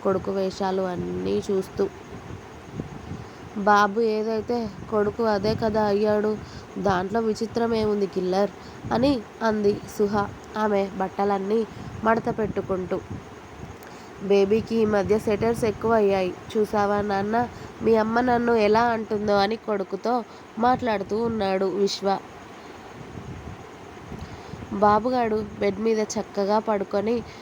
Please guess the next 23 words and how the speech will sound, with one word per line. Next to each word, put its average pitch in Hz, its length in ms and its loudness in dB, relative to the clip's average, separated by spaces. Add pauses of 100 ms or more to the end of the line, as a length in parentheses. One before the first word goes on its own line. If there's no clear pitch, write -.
(160)
వాళ్ళ 262 220 6
నాన్న 240 600 0
ఏదో 196 340 2
మాట్లాడుతూ 196 720 2
ఉంటే, 214 440 0 (340)
వాళ్ళ 247 200 8
నాన్న 226 360 0
మాట్లాడిన 226 640 2
మాటలకి 202 720 0 (320)
ఉంగాలు 254 420 6
కొడుతూ, 226 480 2 (120)
గట్టిగా 202 440 2
అరుస్తూ, 220 500 2
కేకలు 208 500 2
పెడుతూ 202 460 2
ఉంటే 185 440 0 (800)
కిల్లర్కి 254 580 4 (120)
ఇంకా 208 320 0
హ్యాపీనెస్ 220 720 0
ఎక్కువైపోయి 208 800 2 (440)
అసలు 233 340 2 (200)
ఈ 196 80 8
ప్రపంచాన్నే 208 920 2